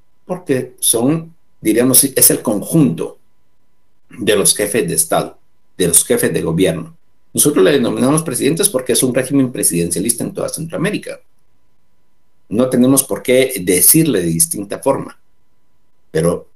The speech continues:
son los que tienen a su cargo no solamente la dirección del país,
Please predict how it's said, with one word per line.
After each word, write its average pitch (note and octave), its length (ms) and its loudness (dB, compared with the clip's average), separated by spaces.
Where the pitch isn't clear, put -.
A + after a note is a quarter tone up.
son A#2+ 300 2
los D3+ 160 2
que D3 100 -6
tienen C#3 440 2
a - 100 -4
su - 180 -2
cargo A2 440 -2
no A#2+ 100 0
solamente B2+ 640 0
la G#2 200 0
dirección - 500 2
del B2+ 180 2
país, D3 440 -2